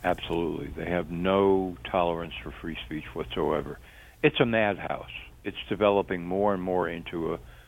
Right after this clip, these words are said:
a crazed madhouse, and behind it, um, psychiatry is playing a major part with its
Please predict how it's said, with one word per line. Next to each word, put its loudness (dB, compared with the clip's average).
a 0
crazed 4
madhouse, 0
and -2
behind 2
it, -4
um, 2
psychiatry 4
is -4
playing -2
a -6
major 0
part 0
with -2
its -4